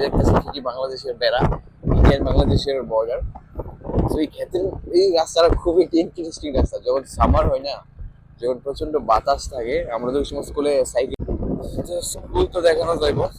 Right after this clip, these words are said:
যেহেতু ওই রাস্তাটা গেছি। চলো দেখাই স্কুলটা।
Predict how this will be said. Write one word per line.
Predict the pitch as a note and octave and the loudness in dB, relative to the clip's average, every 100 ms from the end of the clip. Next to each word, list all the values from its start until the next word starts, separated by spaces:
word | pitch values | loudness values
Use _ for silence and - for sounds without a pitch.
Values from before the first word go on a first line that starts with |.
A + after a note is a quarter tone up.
| - - - - - - - - - - - - | -20 -20 -20 -8 -6 -6 -8 -10 -10 -10 -8 -6
যেহেতু | - - - B2+ | -2 -2 0 0
ওই | B2+ | 2
রাস্তাটা | A#2+ - A#2+ B2 | 0 -2 -2 -2
গেছি। | A2+ A2 - - - - - - - | -2 -4 -6 -12 -14 -12 -8 -8 -8
চলো | A#2 G#2 | -8 -6
দেখাই | A2 A2 - | -4 -4 -6
স্কুলটা। | - - | -8 -10